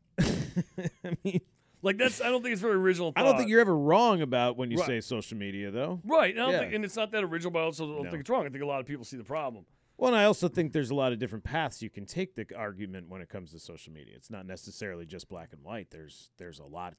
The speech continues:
Speaker 1: that goes into it.
Speaker 2: That's very nuanced in
Speaker 1: Yeah.
Speaker 2: some ways.
Speaker 1: Yep.
Speaker 2: Yeah, and then very not in, in some ways,
Speaker 1: Well, sure.
Speaker 2: too.
Speaker 1: Yeah.
Speaker 2: <laughs> Yeah. Um,
Speaker 1: But it's, you can get cr-, very creative about how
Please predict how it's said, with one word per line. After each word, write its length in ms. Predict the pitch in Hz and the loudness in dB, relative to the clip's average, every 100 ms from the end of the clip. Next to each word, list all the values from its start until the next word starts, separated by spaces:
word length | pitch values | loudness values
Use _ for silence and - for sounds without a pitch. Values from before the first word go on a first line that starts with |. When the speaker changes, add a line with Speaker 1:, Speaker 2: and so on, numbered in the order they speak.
| - | -20
Speaker 1:
that 120 | 80 | -20
goes 240 | 82 76 | -18 -16
into 220 | 90 110 | -14 -14
it. 120 | 58 _ _ _ | -16 _ _ _
Speaker 2:
That's 180 | 175 160 | -6 -2
very 180 | 175 147 | -2 -2
nuanced 420 | 147 131 120 - | -4 -6 -10 -10
in 80 | 98 | -6
Speaker 1:
Yeah. 100 | 104 | -6
Speaker 2:
some 140 | 120 | -6
ways. 320 | 117 107 104 - | -10 -14 -16 -12
Speaker 1:
Yep. 140 | 107 | -8
Speaker 2:
Yeah, 100 | 123 117 | -8 -8
and 120 | 143 | -8
then 100 | 151 | -6
very 180 | 143 120 | -6 -6
not 280 | 120 117 101 | -6 -6 -10
in, 200 | - 107 90 - | -14 -18 -20 -16
in 80 | 123 | -14
some 220 | - 170 160 | -10 -10 0
ways, 80 | 233 | 2
Speaker 1:
Well, 80 | 170 | 4
sure. 300 | - 226 123 | 6 6 6
Speaker 2:
too. 80 | - | -2
Speaker 1:
Yeah. 260 | - 156 151 | -2 0 0
Speaker 2:
<laughs> 100 | - | -4
Yeah. 80 | - - _ _ _ _ | -8 -10 _ _ _ _
Um, 300 | 170 160 135 - _ | -2 -2 -4 -12 _
Speaker 1:
But 80 | 151 | -6
it's, 160 | 151 - | -6 -8
you 120 | 143 | -12
can 140 | 151 175 | -10 0
get 180 | 202 156 | 0 0
cr-, 120 | 135 | -8
very 340 | 107 160 196 | 2 2 2
creative 440 | - 170 170 160 101 | 0 0 0 0 -4
about 260 | 101 95 | -6 -6
how 300 | 87 117 113 | -6 -4 -6